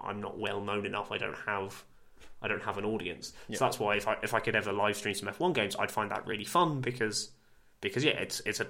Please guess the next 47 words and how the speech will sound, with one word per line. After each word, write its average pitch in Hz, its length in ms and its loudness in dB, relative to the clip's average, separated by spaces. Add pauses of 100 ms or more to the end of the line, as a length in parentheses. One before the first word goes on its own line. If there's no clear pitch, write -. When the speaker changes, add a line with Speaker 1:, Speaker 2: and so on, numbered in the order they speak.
(120)
Speaker 1:
it's 107 140 -2
something 95 200 -2
I'm 95 140 -2
very 95 240 0
enthusiastic 101 640 -4
about, 101 180 -4
and 98 120 -8
I, - 20 -6
and 98 220 -6
I 104 60 -6
think - 360 -6
it, - 240 -4
that 101 100 -2
would - 100 -10
be 107 100 -4
reflected. 107 600 -2 (920)
But 156 160 8
yeah, 113 200 6
so 113 420 2 (1400)
yeah, 170 280 8
and 190 100 10
it, 220 200 6 (240)
<sighs> - 240 -8
I 165 100 8
like 196 320 6
the, 151 260 4 (200)
it's 139 140 2
a - 40 2
cop 196 220 8
out 139 140 4
to 131 60 -4
say 113 240 4
they 107 240 8
have 107 220 6
both 104 220 2
good 160 160 6
points 143 280 2
and 135 160 4
bad 123 260 4
points, - 380 -6 (380)
but 143 140 0
they 156 80 2
fundamentally 180 500 4
Speaker 2:
Well, - 80 8
Speaker 1:
do. 160 60 8
Speaker 2:
it's 143 100 6
true. 143 320 2